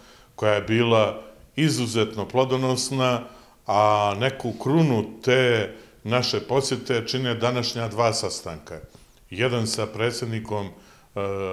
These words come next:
Skupštine Grčke i drugi sa uvaženim premijerom Mitsotakisom.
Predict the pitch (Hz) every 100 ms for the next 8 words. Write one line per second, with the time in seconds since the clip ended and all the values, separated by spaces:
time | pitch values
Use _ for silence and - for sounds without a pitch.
0 | 92 87 - - 127 - 135 120 117 113
1 | 110 - - - - _ _ 120 120 -
2 | 127 117 117 107 92 110 120 113 110 107
3 | - 107 110 110 107 101 101 101 101 101
4 | 107 107 101 - - - - - 107 107
5 | - 104 - - -